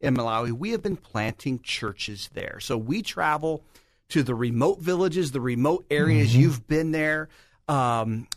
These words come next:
Speaker 1: and we try to identify regions, pockets of the country, and the same in Mozambique and Zimbabwe, that do not have a gospel presence. And then we set up shop. We,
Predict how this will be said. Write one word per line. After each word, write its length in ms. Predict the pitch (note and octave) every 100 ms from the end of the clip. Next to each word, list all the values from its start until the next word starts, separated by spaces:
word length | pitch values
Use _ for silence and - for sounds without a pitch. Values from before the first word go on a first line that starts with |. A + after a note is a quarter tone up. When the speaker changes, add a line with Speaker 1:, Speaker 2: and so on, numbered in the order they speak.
| - -
Speaker 1:
and 640 | D3 C#3 C3+ B2+ A2+ A2+
we 360 | A#2+ C#3+ F#3 A3+
try 460 | - - E3 D#3 F#3
to 300 | - G#3 G3
identify 1040 | F3+ F#3+ C3 B2+ A2+ - A2+ F#2 F2+ F#2+ A2+ _ _ _
regions, 800 | C#3 A#2 A#2 C3 D#3+ D#3 F#3 F#3 -
pockets 720 | - - D#3+ - - D#3 - -
of 360 | C#3 C3+ C3+ B2+
the 80 | D#3
country, 580 | - - A2+ - D3 C#3
and 120 | B2
the 40 |
same 340 | B2 - D3 D3+
in 80 | D3
Mozambique 580 | C#3 C#3 D3+ B2+ B2+
and 100 | C#3+
Zimbabwe, 520 | C#3 C#3 A2 G2 G#2+ G#2 - - _
that 220 | - D#3+ C3+
do 180 | D#3+
not 200 | E3+ D3+ B2+
have 240 | C3 C3
a 60 | B2
gospel 440 | A#2 G2 - A2+
presence. 680 | - G#2 F#2 E2 - - - _ _ _ _ _
And 320 | C#3+ C3+ A2+ G#2+
then 580 | B2 C#3 D3+ A2+ A2+ A#2
we 220 | B2+ D3+
set 500 | D3+ - - C#3+ C3+
up 180 | E3 G3+
shop. 500 | - - A#2+ A2+ - _
We, 440 | A#2 A#2 C#3 C3+